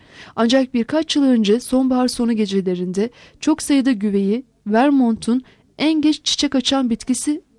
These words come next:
büyücü çalısının sarı çiçekleriyle kendilerini ziyafet çekerken gözledim. O zamana kadar bu bitkinin nasıl tozlaştığını hiç kimse anlayamamıştı.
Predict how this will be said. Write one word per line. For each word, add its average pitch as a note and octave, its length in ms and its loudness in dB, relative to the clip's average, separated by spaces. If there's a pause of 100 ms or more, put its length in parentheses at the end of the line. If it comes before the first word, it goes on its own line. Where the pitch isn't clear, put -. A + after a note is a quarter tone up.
(120)
büyücü A#3 420 2
çalısının A3+ 720 0 (160)
sarı B3 280 0
çiçekleriyle B3 720 0
kendilerini A#3 520 0
ziyafet A3+ 460 0
çekerken A#3 600 -2
gözledim. F#3+ 540 -2 (640)
O A#3 120 0
zamana A#3 420 2
kadar G#3 360 0
bu C4 120 0
bitkinin C4 340 0
nasıl B3+ 220 0
tozlaştığını A3 800 -2 (360)
hiç F4 200 0
kimse B3+ 400 -4
anlayamamıştı. F#3 960 -4